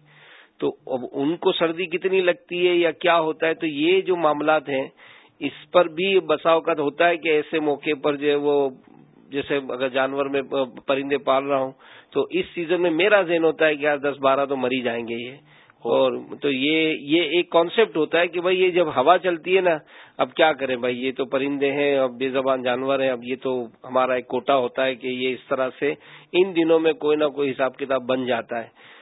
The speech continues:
تو مفتی صاحب، یہ یعنی کہ وہی بات ہے کہ اس کا احساس پیدا ہونا، کیونکہ مجھے آج باپ امیر علیہ سنت کی ساری گفتگو سے وہ ایک یاد آ رہا تھا کہ ایک ایکویریم جو بناتے ہیں جس میں مچھلیاں پالتے ہیں،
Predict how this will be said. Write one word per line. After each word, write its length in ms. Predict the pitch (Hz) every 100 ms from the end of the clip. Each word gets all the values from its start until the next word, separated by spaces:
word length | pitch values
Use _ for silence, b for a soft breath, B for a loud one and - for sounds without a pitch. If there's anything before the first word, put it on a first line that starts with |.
| B -
تو 120 | 156 135 - 127
مفتی 200 | 139 143
صاحب، 180 | 202 180
یہ 500 | 135 143 190 196 190 170 - 143
یعنی 220 | 151 165
کہ 140 | 143 170
وہی 200 | 160 190
بات 300 | 170 160 175
ہے 60 |
کہ 300 | 156 170 170 151
اس 140 | 151 -
کا 120 | 170 -
احساس 800 | 139 110 - 156 170 - - -
پیدا 240 | 139 131 139
ہونا، 240 | 120 120
کیونکہ 260 | 113 147 160
مجھے 200 | 151 175
آج 260 | 175 160
باپ 340 | 170 135 135 156
امیر 280 | - 139 147
علیہ 140 | 160 156
سنت 300 | 160 156 151
کی 60 | 156
ساری 280 | 151 143 156
گفتگو 400 | 139 135 139 143
سے 220 | 151 160 - B B B B -
وہ 100 | 139
ایک 140 | 151 139
یاد 200 | 151 160
آ 100 | 151
رہا 100 | 143
تھا 160 | 156
کہ 140 | 156 165
ایک 180 | 156
ایکویریم 440 | 156 - 165 165 170
جو 120 | 165
بناتے 480 | 143 131 131 156 143
ہیں 60 | 127 _
جس 180 | 135 -
میں 80 | 147
مچھلیاں 420 | 131 - 151 160
پالتے 420 | - 131 117 -
ہیں، 80 | 117